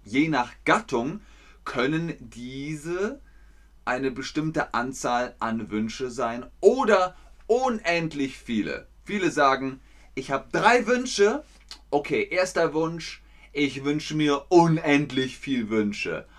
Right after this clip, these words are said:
Ha, ha, ha. Also das geht auch. Der deutsche Schäferhund ist eine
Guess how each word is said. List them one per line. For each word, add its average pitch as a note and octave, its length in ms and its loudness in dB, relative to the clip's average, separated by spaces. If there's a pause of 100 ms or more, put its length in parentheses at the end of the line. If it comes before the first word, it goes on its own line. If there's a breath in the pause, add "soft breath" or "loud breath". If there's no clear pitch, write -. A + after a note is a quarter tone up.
(140 loud breath)
Ha, F#2+ 220 -2
ha, D#2+ 160 -10
ha. - 200 -6 (260 soft breath)
Also C#3+ 260 8
das B2 300 -2
geht A#2 340 -2
auch. E2+ 380 -4 (880)
Der B2+ 140 2
deutsche F3 420 4
Schäferhund C#3+ 600 0
ist A#2+ 280 -10
eine A#2 560 -4